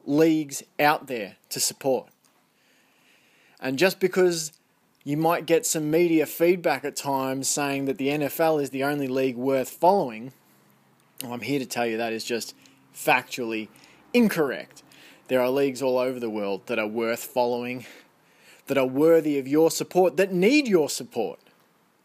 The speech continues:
and that have great and diverse footballing experiences to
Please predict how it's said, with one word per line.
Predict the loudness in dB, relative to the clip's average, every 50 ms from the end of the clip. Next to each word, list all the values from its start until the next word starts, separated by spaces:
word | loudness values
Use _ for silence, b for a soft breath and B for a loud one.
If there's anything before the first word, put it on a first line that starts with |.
| _ _ _ _ _ _ _ b b b b b b b b b
and | b 2
that | 2 2 2
have | 2 2 2 0 0 -4
great | -2 2 4 4 6 4 2 0 -4 _ _ b b b b b b b b b b b _ _ _ _ _ _ _ _ _ _ _ _ _ _ _ _ _ -4
and | -4 -4 -2
diverse | 0 -2 -2 -2 0 2 4 6 6 6 4 2 -2 -8 -12 _ _
footballing | -18 -16 -2 4 6 6 6 4 2 2 4 4 4 2 0 -2 -4
experiences | -6 -6 -6 -6 0 4 4 4 4 4 2 -2 -4 -6 -6 -6 -6 -4
to | -4 -4